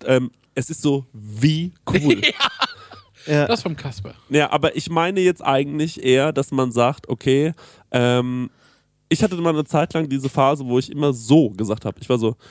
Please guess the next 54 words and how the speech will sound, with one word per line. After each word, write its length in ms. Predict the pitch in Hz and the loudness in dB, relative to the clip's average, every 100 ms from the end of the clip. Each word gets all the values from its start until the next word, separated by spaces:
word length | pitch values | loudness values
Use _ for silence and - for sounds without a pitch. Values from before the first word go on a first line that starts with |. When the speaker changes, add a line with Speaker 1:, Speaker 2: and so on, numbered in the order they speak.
| - _ _ _ | -20 _ _ _
Speaker 1:
weißt 220 | 160 180 | 0 0
du 60 | 190 | 4
so, 300 | 196 190 _ _ _ _ _ _ - | 4 4 _ _ _ _ _ _ -8
es 140 | 165 | -4
ist, 140 | 196 190 | -2 -2
als 120 | 165 | 0
ob 140 | 165 | 0
ich 320 | 175 - - - _ _ | 0 -2 -16 -20 _ _
Speaker 2:
Ich 80 | - | -14
hab 60 | |
das 160 | - 76 | -10 -6
immer 160 | 90 117 | 0 0
noch. 200 | - - _ _ _ _ _ - | -2 -16 _ _ _ _ _ 0
Speaker 1:
Weißt 280 | 180 220 | 0 0
du 40 | 175 | 0
so? 260 | 185 254 - _ | 2 2 -2 _
Speaker 2:
Ja, 100 | - | -10
ich 100 | - | -8
hab 80 | - | -10
das 180 | - - | -14 -10
so 160 | 85 - | -10 -4
immer 260 | 101 123 | 0 2
noch. 280 | 80 - 147 | 0 -6 -2
Speaker 3:
Ja, 140 | 147 139 | 2 2
ich 60 | 165 | 2
Speaker 1:
Echt? 100 | 208 | 0
Speaker 3:
auch 180 | 147 - - | 0 -4 -10
so. 300 | - 131 123 _ - | -4 -4 -4 _ -12
Okay. 160 | 131 143 | -4 0
Speaker 2:
Ich 60 | |
hab 100 | 110 | 0
so 380 | - 127 135 143 | 2 4 6 6
quasi, 340 | - 120 123 | 4 0 0
ich 60 | 107 | 0
hab 120 | 123 | -2
so 160 | - 147 | 2 0
viel 200 | - 120 | 2 -2
Füllworte 720 | - 143 135 101 92 90 101 | 2 4 4 4 2 2 -2
in 100 | 87 | -2
meinem 240 | 87 85 | -4 -4
Labern. 480 | 82 78 78 80 80 - _ _ _ _ _ _ | -4 -4 -2 -4 -6 -10 _ _ _ _ _ _
Speaker 1:
Wie 160 | 143 196 | 2 4
viele 180 | 226 196 | 6 2
Füllworte 640 | - 190 170 165 - 165 | 4 2 4 2 2 -2
kann 160 | - 151 | -2 0
man 100 | 147 | 2
reinmachen? 260 | 135 127 - | 0 0 -2
Alter 320 | 139 175 240 | 0 2 0
hatte 80 | 226 | -2
ich 80 | 220 | -2
auch 100 | 277 | -4
eine 240 | 269 - | -4 -4
Zeit 220 | - 170 | 0 0
lang. 100 | 190 | 0